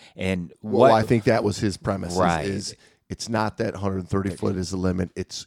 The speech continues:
Speaker 2: good scuba is the limitation.
Speaker 1: Good diving,
Speaker 2: And,
Speaker 1: yeah.
Speaker 2: and you're gonna
Speaker 1: Yeah.
Speaker 2: set your limitation by having all these other attributes to you as a diver.
Speaker 1: Exactly. And it,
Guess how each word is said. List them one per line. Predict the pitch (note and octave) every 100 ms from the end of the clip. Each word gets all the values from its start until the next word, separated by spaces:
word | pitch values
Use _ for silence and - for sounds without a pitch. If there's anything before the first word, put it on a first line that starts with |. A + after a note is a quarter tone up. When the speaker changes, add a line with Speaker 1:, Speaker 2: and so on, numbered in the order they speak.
| G2+
Speaker 2:
good | F2+ G#2+ F#2
scuba | - A#2 G#2 F2+ D#2+ F2 -
is | F2+ D#2+ F2
the | F#2+ F2+
limitation. | F2 F2+ A2+ F#2
Speaker 1:
Good |
diving, | G2+ F2+ C2+
Speaker 2:
And, | F#2+
Speaker 1:
yeah. | C#3 F2
Speaker 2:
and | G2+ G#2
you're | A2 G#2+
gonna | G#2
Speaker 1:
Yeah. |
Speaker 2:
set | - - -
your | G#2+
limitation | G2+ G2 G#2 F#2+ F#2+ D#2+
by | G2+ G#2 G2+
having | F#2 G2+ G2+ F#2+ G2
all | - F#2+
these | G#2 G2+
other | F#2 F2+ D#2
attributes | G2+ - F2+ F2 F2 - - _ -
to | A#2
you | G#2 G2
as | F#2 F2+
a |
diver. | D#2+ F2+ F2 D#2 C#2+ _
Speaker 1:
Exactly. | G#2 E2+ F#2 D2+ C#2 B1 -
And | G2+
it, | G2